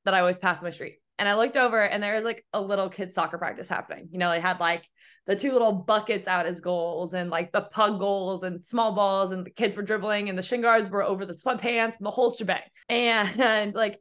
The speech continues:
I just got filled with so much joy, 'cause I remember being that kid. And I remember those days when soccer was just this game that we played because our mom randomly signed us up for it. But then we really kinda started liking it. And,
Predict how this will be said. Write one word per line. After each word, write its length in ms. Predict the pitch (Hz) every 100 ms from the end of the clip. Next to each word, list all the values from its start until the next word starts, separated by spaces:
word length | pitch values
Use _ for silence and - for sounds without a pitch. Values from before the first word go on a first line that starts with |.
| _
I 220 | - 208 233
just 300 | 330 311 -
got 320 | 214 226 - _
filled 260 | 196 190 208
with 120 | 202
so 280 | - - 180
much 340 | 180 170 -
joy, 400 | - 165 - - _
'cause 140 | 254 -
I 280 | - 233 254
remember 480 | 247 220 202 196
being 240 | 185 180 180
that 200 | 156 -
kid. 300 | 185 - - _ _ _ _ -
And 120 | 220 -
I 220 | 220 220
remember 420 | 240 240 226 214
those 220 | 214 196 190
days 200 | 185 165
when 120 | 190
soccer 420 | 226 214 - 226
was 180 | 208 -
just 220 | 220 226
this 200 | 220 202
game 440 | 196 185 214 233
that 140 | 220 196
we 100 | 214
played 380 | 208 214 202 190
because 260 | 208 214
our 100 | 208
mom 320 | 196 202 208
randomly 400 | 214 220 220 220
signed 300 | 202 208 208
us 160 | 208 208
up 180 | 208 208
for 300 | 208 202 202
it. 280 | 202 202 208
But 120 | 202
then 140 | 226
we 100 | 233 233
really 260 | 226 226
kinda 320 | 220 247 220
started 260 | 226 226 214
liking 480 | 208 220 202 226 226
it. 380 | 220 214 220 196
And, 180 | 190